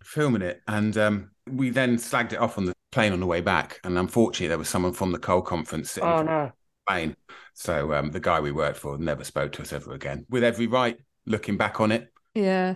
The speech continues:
Speaker 3: fair enough.
Speaker 2: Can I ask a question?
Speaker 1: Yeah, please do.
Speaker 2: With coal, um, will you have constant hot water with coal, or would there be a limited time with the, the heating of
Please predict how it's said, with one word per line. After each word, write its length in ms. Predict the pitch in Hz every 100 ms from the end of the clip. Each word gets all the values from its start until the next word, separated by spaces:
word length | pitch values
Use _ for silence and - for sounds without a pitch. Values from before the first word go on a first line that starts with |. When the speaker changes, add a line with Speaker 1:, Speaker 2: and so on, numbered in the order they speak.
| 185 _
Speaker 3:
fair 200 | 196 185
enough. 360 | 180 180 185 - - _ -
Speaker 2:
Can 120 | 330
I 120 | 339
ask 140 | 330 320
a 60 |
question? 560 | 320 339 - 196 143 123 -
Speaker 1:
Yeah, 140 | 151 151
please 260 | 143 143
do. 280 | - 127 90 - _ -
Speaker 2:
With 240 | 285 415 -
coal, 540 | 392 330 180 156 165 - -
um, 260 | 240 233 -
will 300 | 220 262 302
you 220 | 285 320 262
have 220 | 294 - -
constant 480 | 311 285 - 254
hot 340 | - 233 240 -
water 640 | 226 254 226 - 165 147 -
with 240 | 175 160
coal, 440 | - 170 151 143 151 -
or 180 | 196 180
would 160 | 170 202
there 120 | 202
be 160 | 214 190
a 40 |
limited 500 | 202 190 190 196 175
time 580 | - 185 175 170 165 160 _ _
with 160 | 165 160
the, 100 | - _ _ -
the 120 | - 156
heating 440 | 180 - 170
of 100 | 165